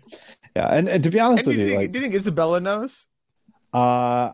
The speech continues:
Speaker 1: I think she might be onto it once she finds out that Rocco's been replaced with Salvatore.
Speaker 2: Yeah, okay, fair.
Speaker 1: I think maybe. I, I'm not sure, but what, what Valentina is doing, honestly, is,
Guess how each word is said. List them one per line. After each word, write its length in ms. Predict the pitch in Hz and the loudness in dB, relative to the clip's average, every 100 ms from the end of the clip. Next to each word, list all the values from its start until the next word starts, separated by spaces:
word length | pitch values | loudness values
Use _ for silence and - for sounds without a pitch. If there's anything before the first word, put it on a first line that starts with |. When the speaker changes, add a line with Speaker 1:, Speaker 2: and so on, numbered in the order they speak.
| - | -8
Speaker 1:
I 180 | 123 143 | -4 -4
think 300 | - 220 233 | -4 -6 -6
she 220 | - 190 | -8 -4
might 260 | 160 156 151 | -2 -2 -2
be 140 | 143 | -2
onto 440 | 123 127 120 135 120 | 0 -2 -4 -2 0
it 140 | 113 - | -2 -4
once 640 | 117 120 117 - - - _ _ | -4 -2 -2 -8 -14 -16 _ _
she 240 | - - 123 | -18 -10 -8
finds 360 | - 120 107 113 | -2 -2 0 -2
out 160 | 104 | -2
that 100 | 101 | -2
Rocco's 400 | 104 101 98 101 | -2 -2 -4 -6
been 160 | 107 101 | -4 -4
replaced 420 | 95 - 101 98 | -4 -4 -4 -4
with 80 | 92 | -8
Salvatore. 720 | - 87 82 - - - - - - - | -4 -2 -2 -4 -6 -8 -8 -12 -20 -16
Speaker 2:
Yeah, 120 | 120 | -12
okay, 140 | 120 - _ _ _ | -12 -12 _ _ _
fair. 220 | - 139 - | -20 -18 -8
Speaker 1:
I 120 | 104 | -6
think 200 | 107 110 | -2 -2
maybe. 540 | 113 120 127 113 98 71 | 0 2 2 0 -2 0
I, 300 | 117 123 123 | 0 2 2
I'm 80 | |
not 180 | 127 120 | 0 0
sure, 240 | - 110 87 | -2 -6 -4
but 240 | 120 110 127 110 117 - - - _ _ _ _ _ | -4 -4 -6 -12 -16 -20 -20 -20 _ _ _ _ _
what, 360 | 165 135 170 175 - | -2 0 0 -2 -14
what 460 | 165 156 180 - | -6 0 0 0
Valentina 500 | 165 190 226 226 190 | -2 -2 -2 -2 -2
is 140 | 147 113 | -2 -2
doing, 600 | 127 117 113 107 107 107 | -2 0 0 -2 -4 -4
honestly, 840 | 120 117 113 - 110 101 95 85 _ _ _ _ _ _ - | -2 0 -2 -4 -2 -2 -4 -8 _ _ _ _ _ _ -6
is, 680 | 113 104 98 92 - - | -2 -2 -4 -8 -12 -14